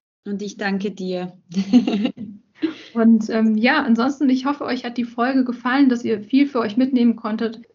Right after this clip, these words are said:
Speaker 2: Ich hoffe, die Folge hat keine Verwirrung gestiftet, sondern auch einfach noch mal ein bisschen Klarheit geschaffen. Und, ähm, ja, vielen Dank, dass ihr uns eure Zeit geschenkt habt, dass ihr zugehört habt. Und, äh, ja, wie ihr wisst, freue ich mich immer,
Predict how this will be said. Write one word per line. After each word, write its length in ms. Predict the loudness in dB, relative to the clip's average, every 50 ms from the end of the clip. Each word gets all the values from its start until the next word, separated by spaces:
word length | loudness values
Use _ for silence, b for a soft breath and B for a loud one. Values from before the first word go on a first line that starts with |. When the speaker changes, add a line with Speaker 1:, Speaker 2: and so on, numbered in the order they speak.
| -8 -8 -6
Speaker 2:
Ich 80 | -4 -4
hoffe, 140 | -4 -2
die 160 | -2 -4 -4 -2
Folge 480 | 0 2 2 2 2 2 0 0 2
hat 140 | 0 0 0
keine 180 | 0 0 0 2
Verwirrung 540 | 2 2 4 4 4 4 2 2 2 4
gestiftet, 680 | 2 2 2 0 0 0 0 0 -2 -6 -6 -6 -8 -14 -16 B B B
sondern 400 | B _ 0 4 4 6 6 4
auch 100 | 2 0
einfach 280 | -2 -2 -2 0 0 0
noch 100 | 0 2
mal 100 | 0 0
ein 60 | 2 0
bisschen 280 | 0 0 0 0 0
Klarheit 420 | 0 0 0 0 2 2 0 0 -2
geschaffen. 640 | -6 -6 -4 -4 -4 2 4 4 4 4 2 B B B B B B B -14 -6
Und, 400 | -2 2 4 6 4 4 2 0
ähm, 240 | -4 -4 -2 -2 0
ja, 260 | 2 2 2 2 0 -2
vielen 300 | 2 4 6 6 6 6
Dank, 320 | 4 4 2 0 -2 -2 -6
dass 200 | -10 -8 -6 -4
ihr 200 | -4 -4 -2 -2
uns 300 | -4 -4 -4 -4 -4 -2
eure 180 | -2 -2 -2
Zeit 420 | -2 -2 -2 -2 -2 -2 -4 -6 -6
geschenkt 400 | -4 -2 0 2 2 2 0 0
habt, 160 | -4 -4 -4
dass 100 | -6 -8
ihr 80 | -8
zugehört 600 | -2 0 2 2 2 2 2 0 0 0 -2 -4
habt. 200 | -8 -10 -10 -12 -16 _ _ _ _ _ _ _
Und, 360 | 2 4 6 6 6 6 4
äh, 160 | 0 -4 -4
ja, 220 | -4 -4 -4 -4 -4
wie 80 | -4
ihr 120 | -2 -2 -2
wisst, 200 | -2 -4 -6 -10
freue 240 | _ -2 0 0 2
ich 100 | 4 4
mich 160 | 4 4 6
immer, 340 | 4 4 4 4 2 0